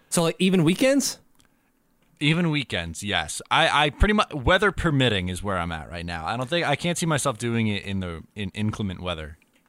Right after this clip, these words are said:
Speaker 1: So that, that's where it gets rough for me, is that those, those days where, like,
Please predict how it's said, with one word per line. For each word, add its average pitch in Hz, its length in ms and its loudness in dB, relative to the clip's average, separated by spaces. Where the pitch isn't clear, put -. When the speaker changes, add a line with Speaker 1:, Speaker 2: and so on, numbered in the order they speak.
Speaker 1:
So 185 240 2
that, 170 240 0
that's 214 220 2
where 226 140 6
it 185 80 2
gets - 440 2
rough 147 320 2
for - 240 0
me, 127 280 4
is 156 80 4
that 147 140 2
those, 143 280 0
those 151 260 2
days 165 360 4
where, 170 120 4
like, 143 340 2